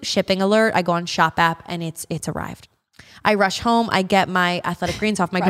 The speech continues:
Speaker 1: doorstep
Speaker 2: home for
Speaker 1: before
Speaker 2: your
Speaker 1: one of
Speaker 2: A J.
Speaker 1: my, <laughs> before one of my, um, neighbors. Everyone in Old City is seventy-five plus, so they're not stealing that package.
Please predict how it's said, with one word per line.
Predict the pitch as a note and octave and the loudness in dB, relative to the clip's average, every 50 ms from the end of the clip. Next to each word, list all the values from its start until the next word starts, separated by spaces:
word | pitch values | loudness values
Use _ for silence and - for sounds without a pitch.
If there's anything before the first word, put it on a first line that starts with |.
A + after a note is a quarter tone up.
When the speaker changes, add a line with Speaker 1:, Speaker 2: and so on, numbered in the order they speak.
| F#3+ F#3+ | 2 4
Speaker 1:
doorstep | A#3+ A3 G#3 F#3+ | 4 2 2 2
Speaker 2:
home | F#3+ | 2
for | G#3 G3+ G3 | 2 0 2
Speaker 1:
before | F#3 A3 G#3 G3+ | 4 4 4 4
Speaker 2:
your | |
Speaker 1:
one | F#3 G3 G3 F#3+ | 4 2 4 4
of | G#3+ G#3 | 2 0
Speaker 2:
A | |
J. | F#3+ G3 | 2 2
Speaker 1:
my, | G#3 G3+ G3 G3 G3 G3+ - - | 4 4 4 4 4 2 0 -2
<laughs> | - - | 0 0
before | F4+ B3 C#4 C#4+ B3 A#3 A#3+ D4+ F4 D#4+ G#3 | 2 4 4 2 2 0 -4 -8 -8 -8 -6
one | - - G3+ | -2 0 2
of | G#3 G#3 | 2 2
my, | G3+ G#3+ G3+ G3 E3 - - | 2 2 2 0 0 0 0
um, | - F#3 F3+ F#3 | 2 2 2 2
neighbors. | F#3 F#3 F#3 F3+ F#3 F#3 F#3 - | 2 2 4 4 4 2 2 2
Everyone | G3 G3 F3+ F#3 F3 | 0 2 2 2 2
in | E3+ E3+ | 2 0
Old | E3 D#3+ | 0 -2
City | - F3 E3 E3 | -2 -2 -2 -2
is | E3 D#3+ - E3 | -2 -4 -6 -10
seventy-five | - - - - F3 E3 E3 D#3+ D3+ - D#3+ D#3 | -10 -4 0 0 0 0 0 -2 0 0 0 0
plus, | - E3+ D#3+ D#3 | 0 0 -2 0
so | - - | 0 -2
they're | F3 F3 F3 E3+ | 2 2 2 4
not | E3 D#3+ D#3 | 2 0 0
stealing | - - F3+ F3 F3+ | 0 0 0 0 2
that | F3+ F3+ F3 | 0 0 2
package. | - F#3 F#3 - G#3 G3+ - | 2 0 2 0 -2 -4 -4